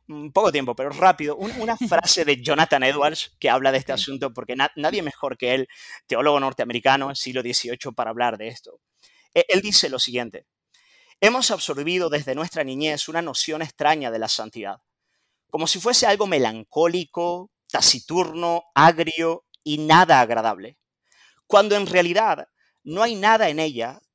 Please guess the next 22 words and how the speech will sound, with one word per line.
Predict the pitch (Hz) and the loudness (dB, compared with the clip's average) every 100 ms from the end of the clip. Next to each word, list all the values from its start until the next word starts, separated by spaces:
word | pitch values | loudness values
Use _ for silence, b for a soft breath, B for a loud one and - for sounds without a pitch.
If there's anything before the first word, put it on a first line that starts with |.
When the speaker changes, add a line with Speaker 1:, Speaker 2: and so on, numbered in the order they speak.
| _ | _
Speaker 1:
sino | - 170 185 | 0 0 0
lo | 214 | -4
que | - | -4
es | 190 - | -6 -6
dulce | 117 190 233 - 220 208 - - | -10 -8 -2 0 0 -4 -12 -8
y | 139 | -4
amable. | 113 110 104 107 92 _ _ _ _ b b b _ _ | 0 0 -2 -4 -14 _ _ _ _ b b b _ _
Esta | - 220 262 | -2 -2 0
es | 233 | 2
la | 202 | 4
más | 170 196 - | 4 2 2
alta | 208 214 226 | 2 0 -2
belleza | 165 127 135 170 - 147 - | -6 -2 0 2 2 0 -6
y | - 139 | -10 0
amabilidad, | 147 190 185 170 165 160 156 110 _ _ _ _ _ _ _ | 0 2 -4 -4 -6 -4 -4 -6 _ _ _ _ _ _ _
muy | 143 175 240 285 | -8 -2 0 0
por | 233 170 | -2 -2
encima | 156 - 165 156 | -2 -2 -2 -2
de | 147 | 0
cualquier | 151 143 175 233 | 0 0 -2 -2
otra | 165 - | -4 -6
belleza. | 110 107 98 - 110 | -8 -8 -6 -6 -8